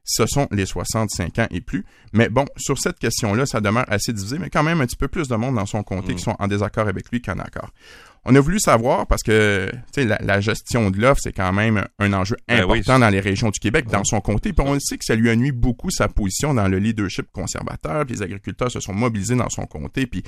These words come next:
Speaker 1: ont, euh, voté même pour Andrew Scheer dans sa propre circonscription. Ben, les résultats sont quand même plutôt partagés. Et puis, il y a quarante et un virgule sept pour cent des gens qui sont en accord avec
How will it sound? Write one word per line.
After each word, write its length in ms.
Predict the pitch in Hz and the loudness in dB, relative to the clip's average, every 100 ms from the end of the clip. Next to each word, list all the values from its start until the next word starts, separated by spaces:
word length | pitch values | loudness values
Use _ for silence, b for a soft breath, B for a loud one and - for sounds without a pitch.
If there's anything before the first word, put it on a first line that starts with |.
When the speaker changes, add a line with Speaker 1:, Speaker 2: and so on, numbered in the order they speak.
| B B | B B
Speaker 1:
ont, 260 | - 113 104 | 4 6 6
euh, 60 | 95 B B | 2 B B
voté 260 | 113 110 139 | 2 4 4
même 160 | 131 | 2
pour 200 | 117 - - | 4 2 2
Andrew 280 | 117 104 95 | 2 2 0
Scheer 260 | - 139 135 | -2 -2 0
dans 180 | 104 104 | -2 -2
sa 160 | - | -6
propre 380 | - - 156 - | -6 -2 -2 -2
circonscription. 720 | - - - 90 - - 127 - B B B - | -8 -8 -8 -8 -10 -8 -6 -8 B B B 4
Ben, 140 | 127 | 4
les 80 | 160 | 4
résultats 460 | 170 165 165 - 240 | -2 -4 -4 -4 -6
sont 140 | 135 | -6
quand 200 | 120 113 | -2 0
même 300 | 113 156 127 | 2 0 0
plutôt 380 | 98 - 101 147 | -2 -6 -4 -4
partagés. 640 | - 117 - 82 107 147 B B B - | -2 -4 -4 -6 -4 -6 B B B -2
Et 140 | 117 | -2
puis, 360 | - 151 190 - | -2 -4 -4 -2
il 80 | 113 | 0
y 60 | |
a 80 | 113 | 2
quarante 340 | - 156 180 | 2 -2 -2
et 60 | 139 | 0
un 100 | 170 | 0
virgule 340 | 135 104 110 110 | 0 -2 -2 -2
sept 200 | - 170 - | -4 -6 -6
pour 160 | - | -4
cent 240 | - 143 165 B B B | 0 0 0 B B B
des 160 | 113 113 | 4 4
gens 120 | 156 | 2
qui 120 | - | 0
sont 120 | 131 - | -2 0
en 120 | 117 | 2
accord 280 | 117 151 147 | 2 4 2
avec 240 | 104 98 | 2 -2